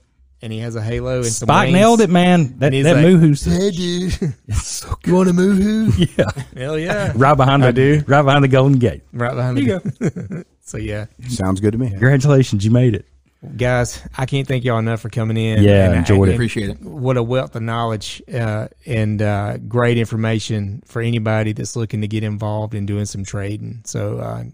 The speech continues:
Speaker 1: it, people, research your stuff, study, study, study before you start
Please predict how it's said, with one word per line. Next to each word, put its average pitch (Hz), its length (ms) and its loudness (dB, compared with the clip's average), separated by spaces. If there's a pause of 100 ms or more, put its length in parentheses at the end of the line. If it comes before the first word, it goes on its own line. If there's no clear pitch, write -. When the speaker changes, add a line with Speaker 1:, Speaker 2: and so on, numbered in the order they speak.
Speaker 1:
it, - 400 -16
people, 131 400 -4 (180)
research 123 640 -4
your 110 80 -6
stuff, 110 500 -4 (160)
study, 117 380 -6
study, 110 280 -4
study 110 360 -6
before 107 300 -8
you 107 60 -6
start 107 260 -10